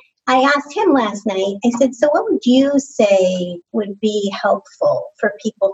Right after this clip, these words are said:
to know, um, and for a way to think about this?" And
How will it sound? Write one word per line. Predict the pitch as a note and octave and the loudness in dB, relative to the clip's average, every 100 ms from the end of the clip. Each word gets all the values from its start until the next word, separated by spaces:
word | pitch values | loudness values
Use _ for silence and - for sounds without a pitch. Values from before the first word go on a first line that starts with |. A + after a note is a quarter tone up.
| - | -4
to | G3+ | -2
know, | F#3 E3 D#3+ - G#3+ _ _ _ _ - | 0 0 -2 -4 -8 _ _ _ _ 0
um, | A#3 G3 E3 C#3+ - _ _ _ _ _ _ _ - | 2 2 0 -8 -18 _ _ _ _ _ _ _ -2
and | A3 G#3 G3+ - _ _ _ _ _ _ | 0 0 -4 -10 _ _ _ _ _ _
for | A#3 G#3+ | 0 2
a | G#3 | 2
way | G#3 | 2
to | G3+ G3 | 2 0
think | G#3+ G3 G3 | 0 -2 0
about | G3 F3+ F3+ - - _ _ | 0 2 0 -2 -8 _ _
this?" | - G3 F3+ F#3 - - - | -4 0 0 -2 -10 -16 -6
And | B3 | -4